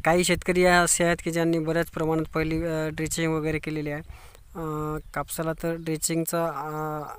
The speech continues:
गरज नाही आहे ड्रेचिंगची, पण त्यांचा अनुभव त्यांना पण यावर्षी समजणार आहे की त्यांच्या आणि आपल्या पद्धतीत काय फरक आहे.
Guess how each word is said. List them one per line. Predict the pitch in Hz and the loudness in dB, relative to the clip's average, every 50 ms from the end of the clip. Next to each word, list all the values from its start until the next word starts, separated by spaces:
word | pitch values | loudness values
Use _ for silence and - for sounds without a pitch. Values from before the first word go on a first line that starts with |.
| - - - - - - - 170 160 | -16 -18 -20 -20 -18 -12 -8 -2 0
गरज | 165 165 170 165 | 2 2 2 2
नाही | 165 165 170 170 | 2 4 4 4
आहे | 170 165 | 4 2
ड्रेचिंगची, | 156 156 151 151 - - 151 151 165 175 | 0 0 -2 -4 -4 -4 -6 -4 -4 -6
पण | 185 208 214 196 | -4 -2 -2 2
त्यांचा | 208 202 202 196 220 202 | 2 2 4 8 8 10
अनुभव | 196 208 208 202 214 208 | 10 10 8 8 6 6
त्यांना | 202 - 202 190 196 202 202 | 6 4 4 4 6 6 6
पण | - 208 202 | 6 6 4
यावर्षी | 196 196 190 185 185 180 - 196 | 6 6 4 4 2 0 0 -4
समजणार | 185 - 175 170 175 170 180 180 170 | -2 0 0 0 2 2 2 2 2
आहे | 170 170 185 - - - - - - - - - - - - - | 2 2 -2 -4 -8 -18 -20 -20 -20 -20 -20 -20 -20 -20 -12 -4
की | - 165 165 165 165 165 165 165 165 165 165 165 160 - - - - - | 0 2 2 4 4 4 4 4 4 4 4 2 0 -2 -8 -20 -10 -4
त्यांच्या | 165 156 156 160 156 - 180 175 | -2 0 0 0 0 2 2 2
आणि | 175 170 170 | 4 4 2
आपल्या | 165 160 - 170 165 165 - | 2 0 -2 -4 -6 -4 -4
पद्धतीत | 165 160 170 160 - 170 160 - - - - - | -2 -2 -2 -2 -2 -4 -8 -8 -16 -20 -12 -6
काय | - 151 151 170 165 - _ - - | -4 -2 -2 -2 -4 -8 _ -10 -6
फरक | 151 147 160 151 - 151 | -4 -2 -2 -4 -4 -6
आहे. | 147 | -8